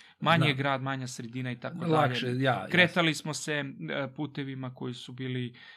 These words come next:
Speaker 1: e, zemaljski putevi,
Speaker 2: Nisu bili
Speaker 1: ono,
Speaker 2: prometni,
Speaker 1: pro-, tako je,
Speaker 2: nije
Speaker 1: ono,
Speaker 2: bilo
Speaker 1: zemljani
Speaker 2: mogućnosti,
Speaker 1: putevi i
Speaker 2: jasno.
Speaker 1: tako dalje. I to su prosto kroz šumu i tako dalje, da se
Speaker 2: Mm.
Speaker 1: spusti auto do nekog glavnog puta. Jer on čovjek imao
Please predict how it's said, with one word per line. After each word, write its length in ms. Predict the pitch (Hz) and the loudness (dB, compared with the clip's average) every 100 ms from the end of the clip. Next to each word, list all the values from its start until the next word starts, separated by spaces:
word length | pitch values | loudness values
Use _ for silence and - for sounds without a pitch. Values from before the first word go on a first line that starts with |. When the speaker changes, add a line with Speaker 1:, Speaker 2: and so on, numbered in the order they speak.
| _ | _
Speaker 1:
e, 220 | 135 135 135 | -6 -4 0
zemaljski 520 | 160 160 160 - 131 | 4 6 4 2 -6
putevi, 360 | - 131 202 | -4 2 4
Speaker 2:
Nisu 100 | 139 143 | 6 8
bili 60 | 156 | 6
Speaker 1:
ono, 140 | 143 | 6
Speaker 2:
prometni, 360 | 135 139 147 139 | 4 4 2 4
Speaker 1:
pro-, 280 | 160 143 | 4 6
tako 280 | 131 135 127 | 6 6 8
je, 60 | 139 | 6
Speaker 2:
nije 60 | |
Speaker 1:
ono, 100 | 143 | 6
Speaker 2:
bilo 220 | 147 156 143 | 6 6 8
Speaker 1:
zemljani 220 | 175 165 151 | 10 10 8
Speaker 2:
mogućnosti, 140 | 127 | 4
Speaker 1:
putevi 360 | 143 131 151 143 | 0 0 0 2
i 40 | |
Speaker 2:
jasno. 240 | 123 120 131 | 2 2 0
Speaker 1:
tako 120 | 127 | 0
dalje. 280 | 143 196 208 - - - | 2 2 -2 -10 -20 -6
I 240 | 190 190 190 | -4 -2 0
to 140 | 196 | 0
su 340 | 196 202 180 - 175 | 0 -2 -2 -6 -8
prosto 460 | 185 180 - 185 175 - - 151 | -4 -4 -2 -2 -2 -8 0 6
kroz 120 | 170 | 6
šumu 360 | - 196 180 151 | 4 2 4 4
i 60 | |
tako 280 | 143 254 214 | 6 8 10
dalje, 260 | 139 165 165 | 8 4 2
da 100 | 147 | -4
se 220 | - 113 | -6 -2
Speaker 2:
Mm. 40 | |
Speaker 1:
spusti 340 | 151 151 - 147 | 0 -2 0 0
auto 280 | 139 135 139 | 0 -2 -6
do 120 | 131 | -4
nekog 280 | 131 131 127 | -4 -6 -6
glavnog 260 | 123 120 | -6 -6
puta. 260 | 117 110 - | -10 -12 -8
Jer 100 | 127 | -4
on 200 | 135 131 | -4 -4
čovjek 320 | 139 147 131 | -4 -4 -4
imao 220 | 131 123 | -4 -4